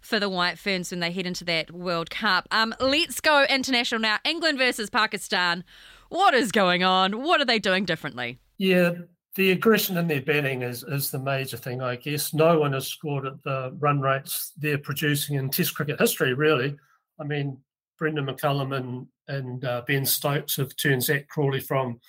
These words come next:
Speaker 2: the edge of Test cricket wasteland into a dynamic opener. Joe Root's batting left-handed and reverse sweeping bowlers. And,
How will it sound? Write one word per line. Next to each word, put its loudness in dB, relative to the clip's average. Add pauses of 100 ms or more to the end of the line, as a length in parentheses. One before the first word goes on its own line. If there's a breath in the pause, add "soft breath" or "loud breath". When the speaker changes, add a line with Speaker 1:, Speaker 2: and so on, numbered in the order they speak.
(340 loud breath)
Speaker 2:
the -2
edge 0
of -2
Test -2
cricket -6
wasteland 0
into 2
a 2 (220)
dynamic 2
opener. 0
Joe 4
Root's 2
batting -4
left-handed -2
and -4
reverse -4
sweeping -6
bowlers. -4
And, -14